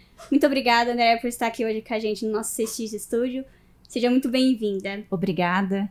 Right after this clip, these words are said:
Speaker 2: é uma honra estar aqui, é gratidão mesmo.
Speaker 1: Me conta um pouquinho da sua trajetória antes de conhecer a Cross Experience, né? E como você abriu box e tudo mais.
Speaker 2: Perfeito.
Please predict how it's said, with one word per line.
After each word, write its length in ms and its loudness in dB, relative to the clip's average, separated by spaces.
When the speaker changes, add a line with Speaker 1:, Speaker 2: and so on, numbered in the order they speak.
Speaker 2:
é 120 -2
uma 200 2
honra 240 0
estar 120 -6
aqui, 460 -6
é 160 0
gratidão 560 -2
mesmo. 380 -6
Speaker 1:
Me 80 -4
conta 220 8
um 60 4
pouquinho 420 0
da 100 0
sua 220 0
trajetória 800 -2
antes 140 -10
de 80 -18
conhecer 320 -8
a 100 -8
Cross 480 0
Experience, 680 -2
né? 180 -4
E 80 -8
como 240 -4
você 640 -4
abriu 300 -2
box 500 0
e 60 -16
tudo 180 -6
mais. 420 -12
Speaker 2:
Perfeito. 580 -10